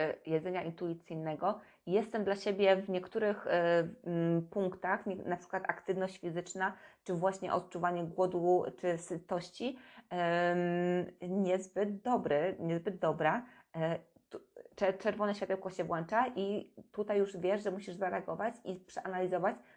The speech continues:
dlaczego. Dlaczego to się dzieje? I, e, i zobaczcie, jedynie intuicyjne to jest, em, to jest też, em,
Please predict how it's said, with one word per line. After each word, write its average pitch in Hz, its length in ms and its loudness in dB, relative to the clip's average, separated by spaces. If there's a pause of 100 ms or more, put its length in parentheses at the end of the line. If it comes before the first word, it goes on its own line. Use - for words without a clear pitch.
(100)
dlaczego. 185 560 -4 (200)
Dlaczego 220 280 -2
to 208 140 -6
się 202 160 -6
dzieje? 175 340 2 (480)
I, 180 380 2
e, 175 280 2
i - 200 -8
zobaczcie, 190 400 -2
jedynie 190 260 0
intuicyjne 185 720 -2
to 196 100 -6
jest, 180 380 -2
em, 175 680 2 (320)
to 208 80 6
jest 208 160 6
też, 220 240 -2
em, 196 420 4